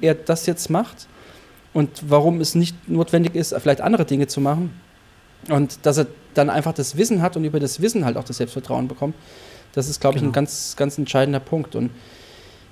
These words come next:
Speaker 1: ich hab mir jetzt auch da in den letzten Wochen viele Gedanken gemacht und ich kann das echt jedem Trainer nur empfehlen,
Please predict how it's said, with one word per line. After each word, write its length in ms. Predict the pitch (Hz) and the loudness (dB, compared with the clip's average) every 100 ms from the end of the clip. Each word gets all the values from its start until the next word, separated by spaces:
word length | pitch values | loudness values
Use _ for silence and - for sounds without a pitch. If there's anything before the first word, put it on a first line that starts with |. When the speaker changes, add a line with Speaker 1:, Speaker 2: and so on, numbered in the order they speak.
| - | -14
Speaker 1:
ich 120 | 127 | -4
hab 140 | 143 - | -2 4
mir 80 | 151 | 4
jetzt 180 | 143 | 4
auch 140 | 139 - | 2 4
da 320 | 147 139 139 | 6 6 6
in 60 | 139 | 4
den 120 | 135 | 0
letzten 380 | 147 - 143 139 | 0 0 -2 2
Wochen 260 | 147 147 - | 2 2 -2
viele 260 | - 175 160 | -2 0 2
Gedanken 340 | 139 135 190 | 2 2 2
gemacht 300 | 185 190 - | 0 0 0
und 140 | 147 127 - - - | -4 -6 -12 -20 -10
ich 160 | 123 - | -8 -2
kann 140 | 147 | 0
das 120 | 143 147 | 0 -2
echt 200 | 160 - | -2 0
jedem 240 | 160 165 | 0 0
Trainer 300 | - 156 185 | 0 2 4
nur 140 | 175 175 | 4 2
empfehlen, 460 | 151 - 180 208 | 2 4 4 4